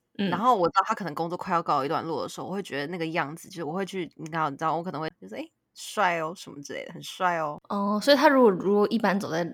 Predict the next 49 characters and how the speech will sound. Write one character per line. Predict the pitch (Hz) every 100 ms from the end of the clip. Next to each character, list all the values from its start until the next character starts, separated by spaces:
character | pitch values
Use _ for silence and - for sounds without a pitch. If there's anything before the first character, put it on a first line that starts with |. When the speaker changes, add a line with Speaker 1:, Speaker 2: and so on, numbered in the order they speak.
| -
Speaker 1:
夜 | 190 190
市 | 180
的 | 147
路 | 156 165
上， | - 165
你 |
就 | 160
对 | 170
他 | 160
一 | -
点 | -
兴 | - -
趣 | -
都 | -
没 | -
有， | - - -
<laughs> | - -
是 | - 240
吗？ | 254 208 - _ -
Speaker 2:
我 | 269
不 | 269
知 | 302 320
道 | - 320 254 233
欸， | 220 214 214
其 | 214 285
实 |
这 | 294
题 | 370 233
让 | 214 269
我 | 226
回 | 208 190
答， | 196
<laughs> |
哎， | 185
好 | 254 233
难 | 165 165
回 | 247 175
答 | 170 185 151 50 50
哦。 | 50 50 294 277 _ _ - -
Speaker 1:
对 | 359
啊。 |
Speaker 2:
因 |
为 | 381
我 | 320
觉 | 269 330
得， | 214 226 -
因 |
为 | 403
其 | 285